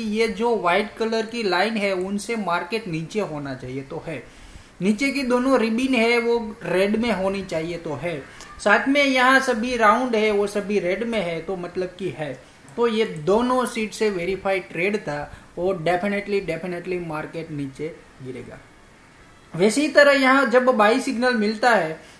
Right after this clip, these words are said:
तो बाई की भी कुछ condition रहती है कि बाई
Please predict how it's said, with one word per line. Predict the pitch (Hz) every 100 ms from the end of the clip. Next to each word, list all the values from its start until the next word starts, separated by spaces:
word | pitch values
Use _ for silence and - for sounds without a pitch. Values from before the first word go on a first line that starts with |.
| -
तो | 233
बाई | 214 202
की | 208 240
भी | 240
कुछ | 240 254 -
condition | 214 202 208 233 208
रहती | 196 196 220
है | 220
कि | 214 220
बाई | 202 190 196 214 208